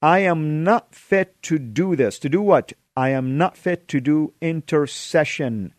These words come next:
on your behalf. You better go to Muhammad." What a, what a sad statement. Our Lord Jesus Christ, by the Quran's own admission, who was sinless, lived sinless, ascended to heaven sinless,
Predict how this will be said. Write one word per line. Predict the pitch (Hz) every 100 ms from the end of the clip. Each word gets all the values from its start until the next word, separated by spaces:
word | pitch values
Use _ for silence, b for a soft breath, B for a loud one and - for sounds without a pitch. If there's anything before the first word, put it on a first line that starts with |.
| _ _ _ _
on | 139 127
your | 135
behalf. | 120 120 113 123 101 - _ _ _ _
You | 135
better | 123 156 143
go | 127 127
to | 123
Muhammad." | 113 107 127 98 80
What | - 135 175 247
a, | 233 233 - _ _ _ _
what | 139 226
a | 190
sad | - 165 156
statement. | - - 127 - 90 - _ _ _ _
Our | 175 196
Lord | 208 254 233
Jesus | 233 226 185
Christ, | - 185 185 135 120
by | 160
the | 156
Quran's | 151 170 180 160
own | 170 180
admission, | 135 139 156 - 113
who | 117
was | 131 123
sinless, | - - 214 190 127 - - - _ _ _ -
lived | 139 202 -
sinless, | - 160 139 98 - - _ _ _ _ -
ascended | 139 - 202 190 -
to | 170
heaven | 170 151
sinless, | - 151 139 113 95 -